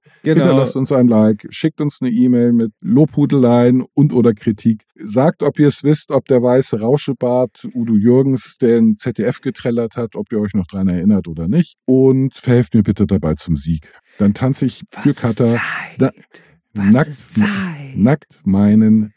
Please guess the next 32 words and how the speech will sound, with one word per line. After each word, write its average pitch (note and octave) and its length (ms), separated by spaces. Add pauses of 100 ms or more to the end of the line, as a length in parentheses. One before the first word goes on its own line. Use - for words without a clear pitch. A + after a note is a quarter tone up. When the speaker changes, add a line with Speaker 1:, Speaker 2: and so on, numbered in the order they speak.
(140)
Speaker 2:
Siegestanz A2 800
in B2 140
meiner A2 320
Sprecherkabine. C#2+ 840 (160)
Speaker 1:
Das E3 300
wird B2 260
leider C#3+ 300
nicht G3+ 260
vorkommen. D3 560 (100)
Speaker 2:
Oh F2 220
doch, - 320 (160)
jetzt. D#3 240
Speaker 1:
Nein. F#3 880 (840)
Ich B2 200
kann D#3+ 240
dir D#3 140
sofort, D3+ 520 (240)
ich, - 160
Speaker 2:
Und, A#2+ 240
Speaker 1:
ich C#3+ 160
stell G#3 300
das F#3+ 240
Speaker 2:
und - 120
Speaker 1:
auf D3+ 300
Ju-, D3 240
auf C3 220
Spotify F#3 600
in B2+ 180
unsere C3 340
Speaker 2:
Mhm. C3+ 60
Speaker 1:
Playlist, F3+ 600 (300)
Speaker 2:
Mhm. A#2 460